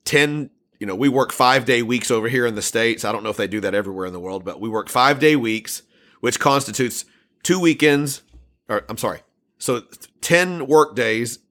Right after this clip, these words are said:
and two weekends in between. So basically fourteen days off of work. So I'm at work Wednesday morning, and I find out Wednesday morning, "Hey, you're off for the next fourteen days and you're getting paid for it." And,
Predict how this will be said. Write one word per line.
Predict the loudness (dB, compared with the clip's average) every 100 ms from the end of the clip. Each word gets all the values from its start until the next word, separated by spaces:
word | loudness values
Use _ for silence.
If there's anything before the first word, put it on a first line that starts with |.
| _ _ _ _
and | -4 -2
two | 0 2
weekends | 2 0 -2 -2
in | -6
between. | -6 -2 0 -2
So | -4
basically | -2 0 0 -2 -4 -6
fourteen | -2 2 4 2 -2 -2
days | 0 0 2
off | 0 0
of | 0
work. | 2 2
So | 0
I'm | 0
at | 0 2
work | 2 2 0 -14 _ _ -6
Wednesday | -2 0 0
morning, | 0 -2 -2 0
and |
I | -2
find | 0 0 2
out | 0 0
Wednesday | -2 0 0
morning, | 0 -2 0
"Hey, | 4 4 2 -10 _ _ _ 0
you're | 2
off | 6 4 4 -2
for | -6
the | -2
next | -4 -4
fourteen | -2 -2 -4 -6 -4 0
days | 0 0 -2
and |
you're | -6
getting | -6 -8 -4
paid | -2 -2 -4
for | -12 -16
it." | -18 _ _ _ _ _ _ _ -4
And, | 0 0 -2